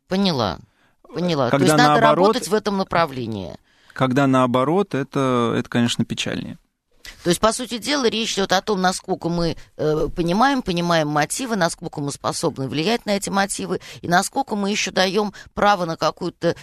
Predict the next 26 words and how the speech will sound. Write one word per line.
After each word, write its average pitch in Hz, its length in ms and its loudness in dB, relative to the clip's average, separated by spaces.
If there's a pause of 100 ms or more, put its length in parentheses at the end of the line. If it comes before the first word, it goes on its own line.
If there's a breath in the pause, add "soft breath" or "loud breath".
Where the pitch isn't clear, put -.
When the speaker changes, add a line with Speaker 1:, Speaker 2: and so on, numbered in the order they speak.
Speaker 1:
личную 175 500 -2
автономию 175 760 0 (420)
близкому 139 560 -6
человеку, 131 560 -2
потому 143 280 -2
что 151 180 -6
он 202 100 -2
имеет 165 280 -4
право 156 240 0
быть - 200 -8
таким, 135 340 -4
какой 175 320 -2
он 170 60 -6
есть, - 340 -4 (380 loud breath)
и 165 260 0
наше 170 560 -2
дело 165 260 -2
вот 156 180 -6
за 151 120 -6
себя - 320 -2
стыдиться, 147 640 -4
а 113 220 -2
к - 140 -20
нему, 147 200 -6
что 127 200 -10
называется, 123 580 -6